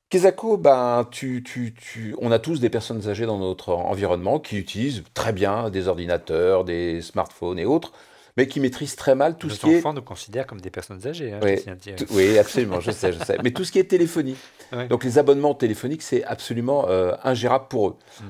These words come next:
Speaker 1: Donc dernièrement, moi j'ai eu deux bla-, deux blagues la même semaine et avec deux opérateurs différents, hein. La première, c'est S F R, ils sont sensationnels. Vous installez, euh,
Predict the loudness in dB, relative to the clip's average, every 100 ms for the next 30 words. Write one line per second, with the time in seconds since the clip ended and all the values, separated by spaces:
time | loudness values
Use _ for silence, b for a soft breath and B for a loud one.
0 | -6 0 2 4 4 2 0 0 0 -2
1 | -4 -6 0 0 4 2 4 0 4 4
2 | 4 2 2 0 -2 -2 -2 2 2 2
3 | 0 -2 0 0 0 0 -6 -4 -6 -6
4 | -8 -14 b b b b 2 4 4 4
5 | 4 2 2 2 0 -2 -4 -4 -4 -6
6 | -10 -10 -6 -2 -2 -2 -6 -6 -6 -6
7 | -10 b b b b 2 2 4 4 6
8 | 6 6 6